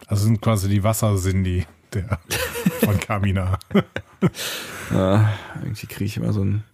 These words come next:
Speaker 2: so ein leichtes zuckendes Auge bei den Sindi. <laughs>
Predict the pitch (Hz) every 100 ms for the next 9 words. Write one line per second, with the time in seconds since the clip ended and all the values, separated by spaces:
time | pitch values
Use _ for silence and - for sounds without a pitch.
0 | - - - - - - 113 110 107 107
1 | - - 113 - 104 - - 113 104 101
2 | 101 107 110 113 107 - - - - -
3 | _ - - - 120 -